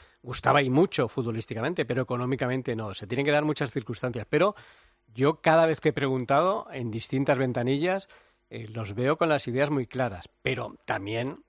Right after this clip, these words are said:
por la experiencia que tengo de muchísimos años de veranos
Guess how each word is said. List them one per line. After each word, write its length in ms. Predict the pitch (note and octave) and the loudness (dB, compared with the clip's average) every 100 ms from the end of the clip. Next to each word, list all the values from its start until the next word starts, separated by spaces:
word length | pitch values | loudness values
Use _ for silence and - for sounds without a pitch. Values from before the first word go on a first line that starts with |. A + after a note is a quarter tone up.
| _ - | _ -12
por 120 | G#2 | -10
la 60 | G2 | -10
experiencia 460 | - G#2+ A2 A2+ | -10 -8 -6 -6
que 100 | G#2 | -8
tengo 220 | G#2+ A#2+ A2+ | -6 -4 -4
de 60 | |
muchísimos 480 | G#2+ G#2 A#2 A2 A2 | -6 -8 -6 -4 -4
años 240 | A2+ A2+ A2 | -4 -4 -6
de 100 | G#2+ | -6
veranos 500 | G#2+ A#2 A#2 A2 | -6 -4 -4 -6